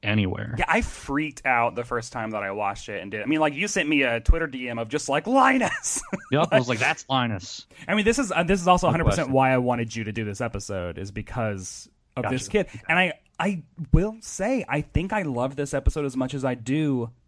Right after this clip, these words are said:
Speaker 2: s-, almost specifically because it has Linus in it.
Speaker 1: Okay.
Speaker 2: Like, I think, like, that cr-, the Peanuts Christmas special is the greatest piece of Christmas pop culture to ever exist.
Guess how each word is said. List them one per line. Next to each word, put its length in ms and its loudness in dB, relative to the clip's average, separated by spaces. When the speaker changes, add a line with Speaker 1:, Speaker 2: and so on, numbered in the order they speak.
Speaker 2:
s-, 340 -10
almost 600 2
specifically 680 0
because 440 2
it 60 -4
has 240 0
Linus 400 -4
in 120 -14
it. 160 -14
Speaker 1:
Okay. 260 -2
Speaker 2:
Like, 200 4
I 120 4
think, 180 0
like, 140 2
that 220 2
cr-, 220 -6
the 300 0
Peanuts 320 2
Christmas 300 0
special 340 2
is 220 -4
the 140 -2
greatest 680 0
piece 280 0
of 120 -2
Christmas 320 -4
pop 240 2
culture 340 0
to 160 0
ever 200 4
exist. 480 2